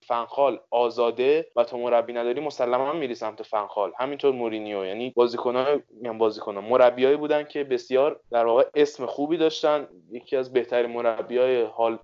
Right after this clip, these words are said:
اون موقع منچستر بودن، اون موقع دنیای فوتبال هستن که می‌تونستن یعنی خیلی راحت جذب بشن. ولی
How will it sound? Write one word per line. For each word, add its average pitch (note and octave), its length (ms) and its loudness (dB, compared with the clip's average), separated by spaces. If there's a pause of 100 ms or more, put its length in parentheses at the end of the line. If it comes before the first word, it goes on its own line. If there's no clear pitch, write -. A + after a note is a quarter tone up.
اون A#2+ 200 -12
موقع A#2 560 4
منچستر A2+ 640 -2
بودن، C#3 480 -2
اون A#2+ 160 -6
موقع A#2+ 220 4
دنیای C3 340 2
فوتبال A2+ 400 -2
هستن G2+ 300 -6 (380)
که C3 100 -4
می‌تونستن D3+ 880 0 (160)
یعنی B2 200 -4
خیلی C3+ 280 2
راحت B2+ 340 4
جذب A2+ 360 2
بشن. G#2 160 -10
ولی C#3+ 420 -2